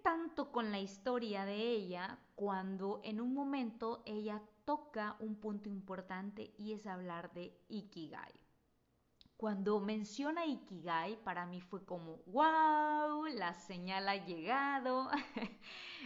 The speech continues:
Esto lo tengo que estudiar como buena científica, como buena investigadora. Es momento de estudiar y profundizar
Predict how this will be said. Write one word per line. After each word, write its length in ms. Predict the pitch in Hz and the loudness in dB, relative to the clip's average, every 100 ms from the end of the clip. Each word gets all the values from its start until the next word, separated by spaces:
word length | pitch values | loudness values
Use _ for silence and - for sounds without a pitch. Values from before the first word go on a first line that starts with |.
| - | 8
Esto 440 | 240 247 - 214 | 8 8 2 -2
lo 180 | 214 208 | 0 0
tengo 460 | 208 196 208 202 202 | 2 2 2 -2 0
que 360 | 220 233 226 | 4 4 2
estudiar 920 | 214 202 - 190 180 220 240 302 339 - | -4 -6 -6 -6 -2 4 8 8 6 0
como 260 | 214 185 | -4 -2
buena 280 | 175 196 214 | -2 0 -2
científica, 840 | 208 185 170 247 294 302 302 277 277 | -4 -6 -6 -4 -4 -2 -2 -2 -2
como 240 | 196 180 165 | -6 -6 -4
buena 180 | 185 | -4
investigadora. 1000 | 202 202 180 - 160 151 165 196 226 - - | -2 -4 -6 -8 -6 -4 -2 0 0 -2 4
Es 320 | 254 269 240 | 4 4 0
momento 720 | 202 175 180 196 208 - 190 | -4 -4 -4 -4 -4 -4 -4
de 420 | 175 190 240 233 - - - - - - | -2 -2 -2 -4 -16 -20 -20 -20 -8 4
estudiar 720 | 214 220 202 190 226 285 359 | 4 4 -2 2 4 6 4
y 80 | 320 | 0
profundizar 1160 | - 233 226 208 196 190 190 - 226 233 - | 0 0 0 -2 -2 -4 -6 2 2 2 -6